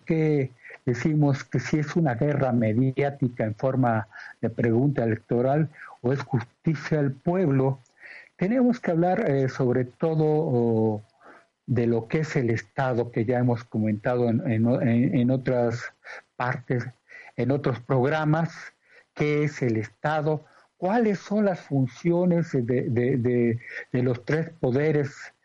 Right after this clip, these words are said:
de, de, de, del, del Estado, de,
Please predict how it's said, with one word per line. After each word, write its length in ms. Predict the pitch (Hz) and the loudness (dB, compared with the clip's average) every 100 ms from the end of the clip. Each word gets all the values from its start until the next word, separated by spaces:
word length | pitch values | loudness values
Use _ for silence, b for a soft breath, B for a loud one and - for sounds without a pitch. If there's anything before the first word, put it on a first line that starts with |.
| B B - | B B -4
de, 220 | 123 190 | -2 0
de, 440 | 127 117 120 113 - | 0 0 2 0 0
de, 920 | 123 110 113 113 110 110 107 110 104 B B B B B - | 0 2 2 2 2 2 2 2 0 B B B B B -8
del, 520 | - 113 185 175 185 240 _ _ _ _ _ | -2 0 2 2 2 -2 _ _ _ _ _
del 460 | 127 117 110 110 107 | 0 2 2 2 2
Estado, 680 | 110 - - 151 156 156 | 0 -4 -2 0 2 2
de, 340 | 135 123 - | 2 0 -2